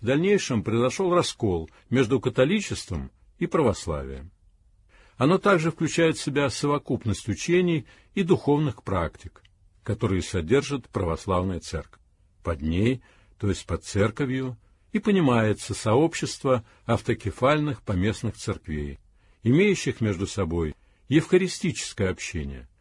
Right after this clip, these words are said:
то есть когда возможно совместное служение литургии двумя епископами или священниками. Православие имеет греческие корни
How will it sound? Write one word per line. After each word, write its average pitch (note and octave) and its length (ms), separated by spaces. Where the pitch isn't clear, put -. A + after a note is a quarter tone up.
то C#3 100
есть C3 100
когда C#3+ 560
возможно C3 720
совместное C#3 720
служение F2+ 640
литургии G#2+ 840
двумя A#2 340
епископами C3+ 960
или F3 120
священниками. C#2+ 920
Православие D3+ 600
имеет D3 340
греческие G#2+ 840
корни D#3+ 560